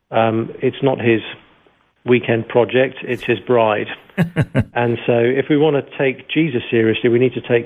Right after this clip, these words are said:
seriously the things that he takes seriously, and that does include being part of a community of believers. So it's just trying to tease out some of those things, and particularly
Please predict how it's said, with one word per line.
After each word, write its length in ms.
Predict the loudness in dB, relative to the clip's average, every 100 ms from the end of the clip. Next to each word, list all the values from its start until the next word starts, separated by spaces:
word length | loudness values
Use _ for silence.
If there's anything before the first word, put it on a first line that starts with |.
| 0
seriously 400 | 2 2 2 0
the 120 | 0
things 200 | 0 0
that 100 | 0
he 140 | 0 0
takes 300 | 0 -2 -2
seriously, 560 | 0 0 0 -2 -2 -4 -16 -18 -6
and 160 | 0 2
that 200 | 2 2
does 160 | 0 2
include 560 | -2 0 2 2 2
being 200 | 0 0
part 320 | 0 2 2 2
of 200 | 2 0 -2 -16 -20 -20 -20 -20 -10
a 40 | -6
community 560 | 2 4 4 2 0
of 120 | 0 2
believers. 420 | 2 2 0 0
So 60 | 0
it's 140 | -2
just 140 | -2 0
trying 140 | 2
to 180 | 0 0
tease 160 | 0 2
out 220 | 0 0 -2
some 120 | 0
of 60 |
those 220 | 2 2 2
things, 220 | -2 -2 -4
and 80 | -6
particularly 680 | -2 -2 2 2 2 -2